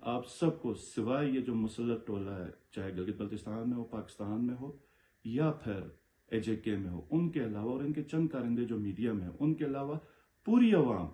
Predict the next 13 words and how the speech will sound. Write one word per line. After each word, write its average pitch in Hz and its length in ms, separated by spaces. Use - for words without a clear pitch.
اس - 80
سازش 107 400
کی 117 100
مذمت 107 540
کرتی 185 280
ہے۔ 107 140
انشاءاللہ 113 520
تعالی 120 260
ہم 104 140
جدوجہد 90 440
جاری 104 280
رکھیں 160 340
گے 165 100